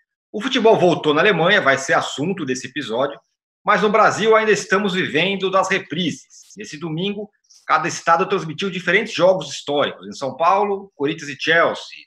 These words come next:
final do Mundial de dois mil e doze. No Rio de Janeiro, em vários outros lugares, Flamengo e River Plate,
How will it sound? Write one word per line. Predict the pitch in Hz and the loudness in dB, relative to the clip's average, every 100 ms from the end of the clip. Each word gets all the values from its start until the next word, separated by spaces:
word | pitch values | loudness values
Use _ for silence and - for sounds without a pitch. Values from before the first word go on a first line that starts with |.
| _ - | _ -10
final | 117 135 | -4 -4
do | 135 | -4
Mundial | 127 135 139 | -2 0 0
de | |
dois | 143 131 | -2 -6
mil | 131 - | -10 -6
e | 127 107 | -6 -4
doze. | 98 143 - - _ _ _ _ - | -2 -2 -4 -12 _ _ _ _ -10
No | 123 | -4
Rio | 151 | -2
de | 156 | 2
Janeiro, | 180 170 202 208 202 - | 2 4 4 4 2 -4
em | 139 - | -8 0
vários | 147 151 127 | 2 4 0
outros | 127 | -8
lugares, | 165 143 156 170 | -8 0 0 0
Flamengo | - 170 135 170 | -2 -2 -2 -4
e | 160 | -6
River | 165 156 - | -6 -6 -6
Plate, | 127 98 - - | -6 -6 -12 -20